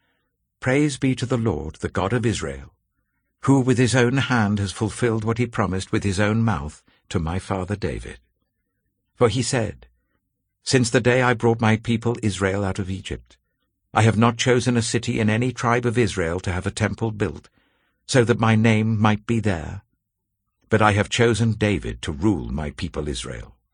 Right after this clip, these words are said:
My father David had it in his heart to build a temple for the name of the Lord, the God of Israel. But the Lord said to my father David, "You did well to have it in your heart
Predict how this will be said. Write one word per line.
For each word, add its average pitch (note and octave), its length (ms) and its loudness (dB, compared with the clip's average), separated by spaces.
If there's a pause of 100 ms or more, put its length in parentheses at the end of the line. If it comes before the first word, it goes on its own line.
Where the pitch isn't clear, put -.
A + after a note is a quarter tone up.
(1600)
My D3+ 140 4
father C#3+ 280 2
David D2+ 520 -2
had A2+ 180 2
it A#2+ 140 -2
in G2 120 0
his F2+ 280 -4
heart D2+ 240 -4
to - 80 -8
build D2 260 -6
a - 60 -10
temple D#2+ 400 -6
for - 140 -12
the C#2 100 -8
name E2 260 -4
of B1+ 100 -12
the - 80 -8
Lord, C#2 340 -6
the F#2 80 -6
God D#2 200 -4
of B1 120 -10
Israel. B1 480 -8 (640)
But - 140 -2
the A2+ 80 2
Lord C3 260 4
said B2+ 240 2
to A2 80 -2
my F#2+ 160 2
father G2 300 0
David, G2 480 -2 (480)
"You A2 180 4
did A#2+ 200 2
well A2+ 300 0
to F2 100 -4
have D#2+ 200 -2
it F2+ 120 -2
in C#2+ 100 -4
your C#2+ 140 -4
heart B2+ 340 -8